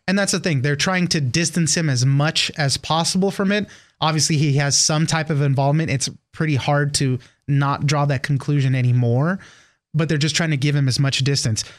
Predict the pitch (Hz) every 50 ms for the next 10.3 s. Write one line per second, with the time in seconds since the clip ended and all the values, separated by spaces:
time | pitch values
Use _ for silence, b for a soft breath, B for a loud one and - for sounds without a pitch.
0 | B B - - - 196 233 262 247 214 202 - - - 190 190 - - 190 165
1 | 156 - 151 139 139 - 175 170 170 180 170 165 165 - - - 151 147 135 123
2 | 113 131 131 151 156 156 151 147 135 135 139 - 151 147 143 143 139 135 131 127
3 | B B B B 156 160 147 - 156 - 151 135 - - 151 135 131 135 127 120
4 | 117 120 151 151 147 139 - - B B B B B B B - 147 165 160 156
5 | 160 170 185 196 202 190 - 208 170 151 - - 170 - - 190 185 185 175 -
6 | - 180 165 165 151 147 - - 175 165 170 165 160 160 143 143 143 - - -
7 | 165 151 143 - 151 135 117 139 143 139 139 120 104 107 139 139 127 127 147 151
8 | 165 156 180 165 147 151 - 220 214 - - - 165 151 143 123 - B B B
9 | B - 123 165 156 151 147 180 196 - - 190 160 - - 185 185 180 - -
10 | - 180 156 151 143